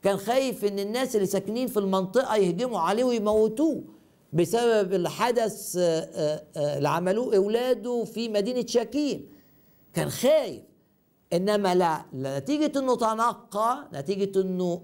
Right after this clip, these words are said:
آه، شال من بيته الحاجات اللي ليها علاقة بالشيطان، نتيجة التطهير، و، آه، نتيجة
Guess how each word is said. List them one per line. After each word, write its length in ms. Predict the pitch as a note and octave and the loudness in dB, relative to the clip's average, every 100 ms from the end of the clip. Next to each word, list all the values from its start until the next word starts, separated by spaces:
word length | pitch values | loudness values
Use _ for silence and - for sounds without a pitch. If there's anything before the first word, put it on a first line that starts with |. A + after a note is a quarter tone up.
| - | -2
آه، 160 | D#3+ B2+ | -2 -2
شال 480 | - - A#3+ B3+ A3+ | -8 0 0 2 0
من 180 | G3 | -2
بيته 240 | F3+ B3 G#3+ | -2 0 0
الحاجات 600 | - F#3 G3+ F#3+ A#3 A3+ | -2 -2 -2 -2 -2 2
اللي 120 | F#3 | 2
ليها 100 | G#3+ | 2
علاقة 720 | F#3 F3+ G#3 A3+ A3 F#3 E3 | 2 2 2 0 0 0 0
بالشيطان، 800 | C#3+ E3 F#3+ F3 F#3+ A3+ B3+ C4 F#3+ - _ _ _ _ _ _ _ D3 | -2 -4 -2 -4 0 0 0 -2 -8 -20 _ _ _ _ _ _ _ 0
نتيجة 520 | E3+ E3+ B3+ A#3+ F#3+ | 0 2 0 2 0
التطهير، 1000 | F#3+ F#3 F3 F#3 A#3+ C4 C4+ B3+ F#3 - _ _ _ _ _ _ _ | 0 -4 -2 -2 0 2 4 2 -2 -14 _ _ _ _ _ _ _
و، 120 | C3+ F3+ F#3 E3+ D#3 - | 0 4 4 2 0 -4
آه، 360 | E3 D#3 D3+ D3 | 0 2 2 0
نتيجة 880 | D3 F3+ F3+ C4+ C4+ G3+ G3 D3 B2 | 0 0 0 0 0 2 0 0 -6